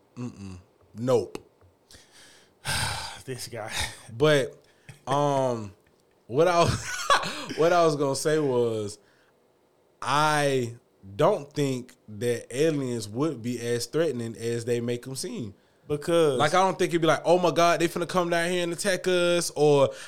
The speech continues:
Speaker 1: I don't think, and I, but I also don't think they'd be like, "They'll come in peace." Like, I think, honestly, if, I ain't gonna say alien invasion, I just say, like, if the first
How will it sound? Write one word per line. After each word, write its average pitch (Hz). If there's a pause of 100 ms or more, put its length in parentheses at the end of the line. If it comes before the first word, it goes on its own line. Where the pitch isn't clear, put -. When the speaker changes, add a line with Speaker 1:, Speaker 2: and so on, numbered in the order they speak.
(160)
Speaker 1:
I 208
don't 247
think, 220
and 180
I, 180
but 170
I 160
also 202
don't 170
think 190
they'd 170
be 156
like, 151 (200)
"They'll 170
come 175
in 139
peace." 160 (240)
Like, 147 (720)
I 240
think, 262 (100)
honestly, 156 (480)
if, 160 (680)
I 160
ain't 190
gonna 143
say -
alien 151
invasion, 127
I 170
just 180
say, 170
like, 135
if 147
the 127
first 196